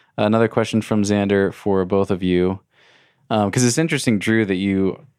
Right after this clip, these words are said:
just said, like, talking about your brother and weightlifting stuff, like, "I don't really do that anymore." Um, so this is a, this is a perfect question. I've been curious about it too.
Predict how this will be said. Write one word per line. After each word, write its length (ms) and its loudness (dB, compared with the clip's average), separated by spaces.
just 260 -6
said, 340 -4
like, 260 -6
talking 300 -4
about 100 -2
your 80 -4
brother 300 -2
and 100 -4
weightlifting 480 -4
stuff, 320 -8
like, 140 -8
"I 80 -4
don't 100 -8
really 180 -8
do 200 -6
that 180 -4
anymore." 540 -6
Um, 300 -4
so 100 -14
this 160 -6
is 80 -6
a, 40 -4
this 180 -6
is 80 -4
a 60 -4
perfect 280 -6
question. 400 -2
I've 140 -2
been 100 -2
curious 280 -2
about 180 0
it 60 -12
too. 420 0